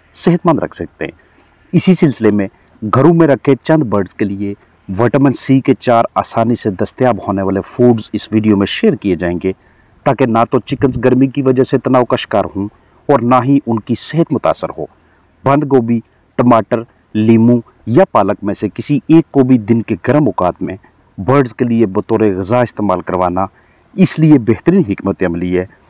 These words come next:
क्योंकि बग़ैर इजाफी खर्चा किए मौसम की मुताबिकत से ये खाने की अशिया हमारे चिकन्स के मदाफ़ती निज़ाम को कमज़ोर नहीं होने देती। जैसे ही दर्जा हरारत बढ़ना शुरू हो, बंद गोभी, टमाटर या पालक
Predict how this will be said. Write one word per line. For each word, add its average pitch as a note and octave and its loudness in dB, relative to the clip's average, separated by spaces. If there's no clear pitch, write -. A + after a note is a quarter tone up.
क्योंकि D#3 4
बग़ैर A2+ 0
इजाफी C3 2
खर्चा B2 0
किए C3 0
मौसम D#3 2
की D3 -4
मुताबिकत A2+ 0
से G2 -6
ये B2 4
खाने G2+ -6
की - -8
अशिया G2+ 0
हमारे A#2+ 2
चिकन्स G#2+ -6
के G#2 -2
मदाफ़ती F#2+ -4
निज़ाम F#2+ -4
को G2+ -4
कमज़ोर B2+ 2
नहीं E3 2
होने G#2 -4
देती। - -12
जैसे A#2+ 2
ही D#3 2
दर्जा B2+ 2
हरारत B2+ 0
बढ़ना E3 4
शुरू G2+ 0
हो, F#2+ -4
बंद C3 0
गोभी, C#3 4
टमाटर C3+ 2
या C3 4
पालक E2+ -2